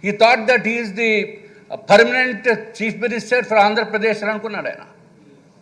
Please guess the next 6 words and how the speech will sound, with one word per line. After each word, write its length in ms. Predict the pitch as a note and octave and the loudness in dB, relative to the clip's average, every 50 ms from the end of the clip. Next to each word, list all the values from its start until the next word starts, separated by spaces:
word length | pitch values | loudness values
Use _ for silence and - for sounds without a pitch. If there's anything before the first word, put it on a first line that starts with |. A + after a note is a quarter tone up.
| _ _ _ _ _ _ _ _ _ - | _ _ _ _ _ _ _ _ _ 2
Permanent 440 | - G3+ A3 A#3 B3 B3 C4 C4 G#3 - G3+ | 4 4 4 4 0 -2 -4 -4 -6 -6 -6
chief 200 | G#3+ G#3+ G#3+ A3 | -6 -6 -6 -6
minister 260 | A#3+ A#3 - B3 A#3 | -8 -6 -4 -4 -2
for 120 | G3 G#3+ F#3 F3+ G#3 | 0 0 0 0 0
Andhra 240 | A3 A3+ A3 G#3 A3+ | 0 -4 -6 -6 -8
Pradesh. 220 | A3 E3+ E3+ C#3+ | -8 -8 -10 -12